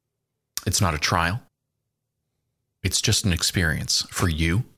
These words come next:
the listener, to enjoy for free if you choose, or you can pay if you'd like. That would force me to create a TikTok and then sink my life into,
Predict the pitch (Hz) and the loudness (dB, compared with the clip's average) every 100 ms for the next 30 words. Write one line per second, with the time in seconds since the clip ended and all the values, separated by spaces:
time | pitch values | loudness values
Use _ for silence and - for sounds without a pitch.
0 | _ _ _ _ _ - 90 78 76 76 | _ _ _ _ _ 0 2 2 0 -2
1 | 76 - _ _ _ _ _ _ _ _ | -4 -6 _ _ _ _ _ _ _ _
2 | _ _ _ _ _ - 90 80 87 82 | _ _ _ _ _ 0 2 2 2 2
3 | 90 104 _ _ _ _ _ _ _ _ | 0 -2 _ _ _ _ _ _ _ _
4 | _ - - 120 139 156 170 117 - _ | _ -6 0 2 2 0 0 -2 -6 _
5 | _ _ _ _ - - 85 - 95 73 | _ _ _ _ -4 -2 -4 0 0 0
6 | - - - - 95 90 78 95 - _ | -2 -6 -12 -4 0 2 2 -2 -6 _
7 | _ _ _ _ _ _ _ _ - 85 | _ _ _ _ _ _ _ _ -6 -4
8 | - 80 92 73 - 76 80 78 - - | -2 0 0 0 -2 -2 0 -2 -6 -16
9 | _ _ _ _ _ - 82 73 78 98 | _ _ _ _ _ -6 -4 -2 -2 0
10 | 85 - 78 - 78 78 - - 76 78 | 0 0 -2 0 -2 -2 -4 -2 -2 0
11 | 90 - 80 78 82 76 73 80 _ _ | -4 -2 -2 0 0 0 -2 -6 _ _
12 | _ - - 92 - 76 80 85 80 78 | _ -4 -2 0 -2 -2 0 -2 -2 -2
13 | 76 78 76 | -2 -2 -4